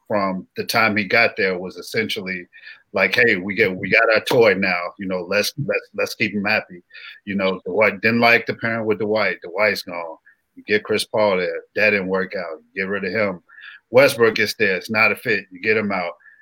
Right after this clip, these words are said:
I mean, you, they, they pretty much bent over backwards, like, every way possible an organization can, you know, for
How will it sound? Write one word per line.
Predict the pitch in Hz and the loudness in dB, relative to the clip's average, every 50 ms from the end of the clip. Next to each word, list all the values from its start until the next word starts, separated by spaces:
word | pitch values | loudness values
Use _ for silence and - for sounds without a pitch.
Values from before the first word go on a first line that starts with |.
| _ _ _ _ _ | _ _ _ _ _
I | 107 107 | -2 0
mean, | 110 113 113 113 113 - _ _ _ _ _ _ _ _ _ _ _ _ | 2 2 2 0 -4 -8 _ _ _ _ _ _ _ _ _ _ _ _
you, | - 127 127 127 - _ _ | -6 -6 -6 -6 -8 _ _
they, | 123 123 123 127 127 123 120 117 - _ _ | 0 2 4 4 4 2 -2 -6 -12 _ _
they | - - 127 127 - | -2 0 0 0 4
pretty | - 175 160 156 | 2 2 2 4
much | 160 156 151 139 - - 98 95 90 | 4 4 4 4 2 0 -8 -8 -2
bent | 131 127 123 123 127 | 0 0 0 2 0
over | 120 110 104 104 98 95 | -2 0 0 -2 -4 -4
backwards, | 92 _ - 120 127 120 - - 107 104 101 95 - - _ _ _ | -6 _ -2 -2 -2 -2 -4 -4 -4 -4 -4 -6 -8 -12 _ _ _
like, | 113 104 95 92 92 - _ _ _ | -6 -4 -2 -4 -4 -6 _ _ _
every | 127 123 120 110 110 117 117 113 107 107 104 | 2 2 2 2 0 -2 0 0 0 -2 -4
way | 95 104 110 104 98 98 _ | -2 0 0 0 -2 -4 _
possible | 131 120 120 - - 110 92 95 92 92 90 - - - _ _ _ | -2 -2 -2 -2 -4 -8 -6 -6 -6 -8 -8 -12 -18 -20 _ _ _
an | - 107 | 0 6
organization | 117 120 117 110 113 110 104 92 110 113 104 - - 98 87 | 8 8 8 8 4 0 0 4 4 4 4 4 0 -4 -4
can, | - - 131 143 135 104 98 95 95 | 0 2 2 4 4 2 2 0 -2
you | 101 | -4
know, | 98 98 95 92 - | -2 -4 -4 -4 -2
for | 110 104 98 95 95 92 | -2 -2 0 -2 -2 -4